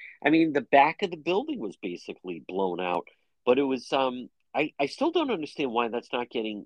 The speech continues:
more coverage when here he is, the speaker, Joe Sakachi, sitting on a, a news program, Newsmakers, with, uh, Ted Nesi and Tim Whiteman, basically admitting that,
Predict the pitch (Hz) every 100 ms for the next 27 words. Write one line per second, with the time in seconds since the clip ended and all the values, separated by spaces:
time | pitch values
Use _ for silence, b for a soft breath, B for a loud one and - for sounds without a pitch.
0 | - 107 123 139 135 - 147 143 113 90
1 | 85 - - b b b _ 110 110 160
2 | 170 160 139 120 117 - - 95 - 135
3 | 117 113 123 - 120 120 - - 123 123
4 | 117 104 98 - _ _ _ _ - 110
5 | 143 165 - 95 101 95 135 - 101 -
6 | 92 92 - 90 - 90 90 - - 113
7 | 110 107 - 92 - 104 113 139 104 104
8 | b b b b b 160 226 339 - 165
9 | 123 92 107 196 104 85 - _ 113